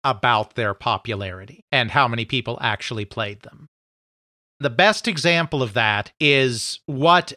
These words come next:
at the time of The Sims release, was the best-selling computer game of all time,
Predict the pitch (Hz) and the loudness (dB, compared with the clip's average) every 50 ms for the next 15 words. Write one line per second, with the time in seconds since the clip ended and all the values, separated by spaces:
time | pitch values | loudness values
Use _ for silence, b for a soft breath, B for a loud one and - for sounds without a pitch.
0 | _ - 160 156 147 - - 131 - - - - 185 190 190 190 185 185 175 170 | _ 0 2 2 0 0 -4 -8 -8 -6 -4 0 2 4 6 6 6 6 4 4
1 | 170 165 165 165 165 - _ - 139 131 131 127 127 127 123 120 117 110 - - | 2 0 -2 -4 -6 -6 _ 0 2 2 2 2 2 2 0 0 -2 -4 -8 -12
2 | _ - - 123 139 123 - - 180 165 151 139 135 127 - 131 135 120 117 131 | _ -10 -6 -4 -4 -2 0 0 2 2 2 0 -2 -2 -2 -2 0 0 2 2
3 | 117 101 101 95 - - - - - _ _ _ _ _ - - 160 160 151 135 | 0 0 -2 -6 -8 -8 -10 -10 -12 _ _ _ _ _ -4 0 2 2 2 0
4 | - - 156 120 - 165 175 170 - - - - 180 175 160 147 135 123 120 113 | -2 -4 -2 0 2 2 2 2 0 -2 -2 2 4 4 4 4 4 2 0 0
5 | 113 110 113 107 - - - 147 131 - - - 254 277 254 151 131 101 92 104 | -2 -4 -6 -8 -8 -6 -6 -6 -4 -2 -2 0 0 2 2 0 0 -2 -2 -6
6 | 95 90 90 95 101 107 98 - - 156 131 120 131 123 113 110 - - 139 123 | -6 -8 -12 -16 -18 -18 -10 -2 0 0 2 2 2 2 2 0 0 0 0 0
7 | 104 98 92 - - 139 | 0 -2 -4 -10 -16 -20